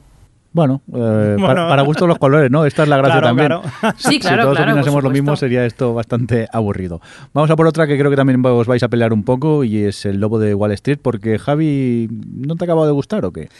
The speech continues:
Speaker 2: A ver, que, que sí, lo que pasa que para mí El Lobo de Wall Street es como si fueran dos películas. Una, además, tiene Scorsese, de las de toda la vida, el rollo Uno de los Nuestros o Casino, y otra que es como si fuera una comedia de Judd Apatow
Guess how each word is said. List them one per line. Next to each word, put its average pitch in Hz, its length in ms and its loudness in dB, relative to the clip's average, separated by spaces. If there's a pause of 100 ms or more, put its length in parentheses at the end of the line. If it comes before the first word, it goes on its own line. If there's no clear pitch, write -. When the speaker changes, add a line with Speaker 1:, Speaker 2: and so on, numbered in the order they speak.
(200)
Speaker 2:
A 131 80 -8
ver, 156 200 -4
que, 143 600 -4
que - 80 -14
sí, 160 200 -6
lo 139 120 -6
que 131 80 -8
pasa 160 240 -4
que 180 120 -6
para 175 180 -2
mí 185 300 -2
El 160 100 -2
Lobo 165 220 0
de 180 40 0
Wall 170 200 -4
Street 170 320 -6
es 175 100 -6
como 175 180 -6
si 151 100 -6
fueran 160 240 -6
dos 151 120 -6
películas. 135 480 -10
Una, 160 140 -4
además, 160 260 -6
tiene 160 240 -6
Scorsese, 151 540 -10 (400)
de 139 80 -6
las 135 120 -4
de 135 120 -6
toda 156 160 0
la 156 140 0
vida, 165 360 -4
el 131 300 -10
rollo 147 300 -2
Uno 156 180 -2
de 151 40 -2
los 147 140 -2
Nuestros 151 400 -6
o 131 460 -10 (120)
Casino, 180 520 -6 (500)
y 175 140 -2
otra 214 240 0
que 214 60 -4
es 208 60 -8
como 214 200 -4
si 180 100 -4
fuera 190 160 -4
una 190 160 -2
comedia 170 300 -4
de 170 120 -2
Judd 160 140 -4
Apatow 135 480 -8